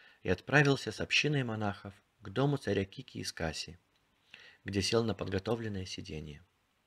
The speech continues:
Затем царь Кики из Каси собственноручно обслужил общину монахов во главе с Буддой различными видами превосходной еды. Когда благословенный Кассапа,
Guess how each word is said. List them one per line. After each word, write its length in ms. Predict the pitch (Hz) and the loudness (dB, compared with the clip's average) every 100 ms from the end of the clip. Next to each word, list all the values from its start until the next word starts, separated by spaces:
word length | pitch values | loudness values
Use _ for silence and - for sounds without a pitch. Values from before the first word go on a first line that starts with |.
| _ _ _ _ _ - - - _ | _ _ _ _ _ -20 -20 -20 _
Затем 420 | 101 95 - 170 165 | 2 2 6 4 4
царь 180 | 110 | 2
Кики 300 | 110 113 - | 2 0 -2
из 140 | 98 - | -2 0
Каси 440 | 139 147 - 120 - _ _ | 4 4 2 -8 -12 _ _
собственноручно 920 | - 135 - - 117 107 98 - 82 | -8 -6 -6 -4 -2 0 0 -4 -8
обслужил 460 | - - 113 101 107 | -14 -10 -6 -2 0
общину 380 | 90 - 101 87 | 0 -2 -2 -4
монахов 520 | 82 92 147 - 135 - _ _ _ _ | -2 2 2 0 -8 -10 _ _ _ _
во 100 | 110 | -4
главе 300 | 107 107 110 | 0 2 2
с 60 | 98 | -2
Буддой 480 | 101 104 98 95 - _ _ - | -6 -10 -8 -12 -14 _ _ -10
различными 720 | 90 82 101 156 - 127 117 | -6 -4 0 2 2 0 -2
видами 380 | 110 104 104 101 | -4 -4 -6 -8
превосходной 680 | - - - - - 113 101 | -12 -12 -12 -10 -10 -8 -8
еды. 340 | 95 82 85 _ _ _ _ _ _ _ _ - - - - | -6 -8 -12 _ _ _ _ _ _ _ _ -20 -20 -20 -4
Когда 300 | 101 104 147 | -2 2 4
благословенный 640 | 139 113 - 107 120 113 | 4 0 0 0 0 0
Кассапа, 600 | - 98 - 135 - 123 | -4 -6 0 0 0 -6